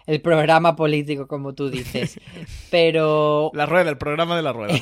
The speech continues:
Speaker 1: <laughs> el, el último pilar en el que se cimenta esta teoría de Tyrion posiblemente sea un villano y traicione a Daenerys es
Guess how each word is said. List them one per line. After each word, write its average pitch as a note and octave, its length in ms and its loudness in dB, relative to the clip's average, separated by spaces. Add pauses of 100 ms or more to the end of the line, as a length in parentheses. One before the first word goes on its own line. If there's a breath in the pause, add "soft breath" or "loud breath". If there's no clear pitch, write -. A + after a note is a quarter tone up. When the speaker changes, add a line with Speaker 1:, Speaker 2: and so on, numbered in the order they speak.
Speaker 1:
<laughs> C3+ 120 -4
el, F#3 320 -2
el E3 340 -2 (200)
último G#3+ 800 2
pilar G3 460 2
en F3 100 -6
el E3+ 160 -6
que E3+ 160 -8
se E3 160 -14
cimenta E3 440 -8
esta E3+ 140 -10
teoría D#3+ 400 -6
de D3+ 300 -4 (360 soft breath)
Tyrion D#3+ 380 0 (240)
posiblemente D3+ 800 -6 (280 soft breath)
sea D#3+ 280 -2
un D#3 140 -6
villano D#3 720 -2
y D#3 220 -4
traicione D3 480 -4
a D3 80 -4
Daenerys D#3 600 -6
es D#3 600 -2